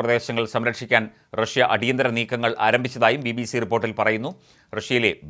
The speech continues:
ബെൽഗോരോത്ത് മേഖലയിൽ ഉക്രൈൻ കരസേന എത്തിയതോടെ കഴിഞ്ഞ ദിവസം ഇവിടെ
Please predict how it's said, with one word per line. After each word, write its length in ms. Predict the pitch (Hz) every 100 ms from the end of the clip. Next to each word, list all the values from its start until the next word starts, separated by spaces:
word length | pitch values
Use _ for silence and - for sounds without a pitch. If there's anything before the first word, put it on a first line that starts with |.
| 92
ബെൽഗോരോത്ത് 520 | 135 139 139 139 123
മേഖലയിൽ 400 | 120 131 117 113 -
ഉക്രൈൻ 280 | 110 127 127 123
കരസേന 360 | 113 - 117 101
എത്തിയതോടെ 420 | 110 123 117 110 90 - _ 113
കഴിഞ്ഞ 200 | 117 120
ദിവസം 260 | 117 117 110 -
ഇവിടെ 240 | 110 110